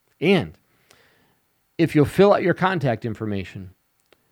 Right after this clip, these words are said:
we're gonna send some resources to you to help you get started in your Christian life. So just go to revival now dot com, click "I just got saved," and follow the prompts from there.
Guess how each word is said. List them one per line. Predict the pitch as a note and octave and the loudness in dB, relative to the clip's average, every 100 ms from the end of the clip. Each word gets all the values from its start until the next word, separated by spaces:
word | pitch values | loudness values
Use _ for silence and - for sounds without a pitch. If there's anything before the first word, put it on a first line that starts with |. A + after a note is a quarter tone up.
| _ - | _ -6
we're | C3+ | 0
gonna | D3+ D3 | 0 0
send | E3+ D3+ | 0 -2
some | D3 C3+ | -2 0
resources | C#3+ - B2+ G2+ G#2 - | -2 -2 -6 -6 -10 -14
to | - | -8
you | G#2+ G2+ | -6 -6
to | F2+ | -4
help | A2 - | -6 -6
you | |
get | G2+ G#2+ | -14 -14
started | - - A#2+ G2+ F2+ | -8 -4 -4 -4 -8
in | F#2 | -10
your | F2+ | -12
Christian | - F#2+ - G2+ | -14 -16 -14 -14
life. | F#2 F2 G#2 _ _ _ _ _ _ _ _ _ _ _ | -12 -14 -18 _ _ _ _ _ _ _ _ _ _ _
So | - | -10
just | C3 C3+ | -8 -4
go | F3+ | -2
to | B2+ | 0
revival | A2 F#2+ A2+ C#3+ | -2 0 0 0
now | D#3 D3 D3+ | -2 -2 -2
dot | D3 - | -2 -4
com, | B2 G#2 C#3 _ _ _ _ _ _ - _ _ | -8 -10 -12 _ _ _ _ _ _ -20 _ _
click | - C#3 A#2+ | -4 -2 -2
"I | |
just | G2+ - C#3 - | -4 -2 -2 0
got | C#3+ - | -2 -2
saved," | - A2+ F2 D#2+ _ _ _ _ _ _ _ _ _ _ _ _ | -6 -6 -6 -10 _ _ _ _ _ _ _ _ _ _ _ _
and | G2 F#2+ | -10 -10
follow | - - A2 A2+ | -6 -2 0 0
the | G#2+ | -4
prompts | - G#2 E2+ - | -6 -8 -8 -12
from | - F#2 | -14 -12
there. | D#2+ C#2 | -12 -14